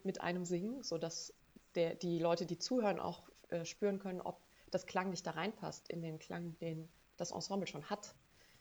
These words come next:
Ne? Also das ist schon was, was sehr, ja, das ist halt weitsichtig auch,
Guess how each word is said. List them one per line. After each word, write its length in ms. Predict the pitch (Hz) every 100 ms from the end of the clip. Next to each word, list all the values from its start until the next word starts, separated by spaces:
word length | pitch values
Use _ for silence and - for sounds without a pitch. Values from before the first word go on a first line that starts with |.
| - _ _ -
Ne? 240 | 151 170 196 _ _ _ _ _ _
Also 220 | 175 160 175
das 180 | 160
ist 140 | - -
schon 240 | 180 180
was, 320 | 175 175 - -
was 240 | 170 -
sehr, 440 | 180 170 165 165 165 - - _
ja, 160 | 190 190
das 120 | 165
ist 160 | - -
halt 200 | 165 165
weitsichtig 600 | 160 - - - - -
auch, 280 | - 143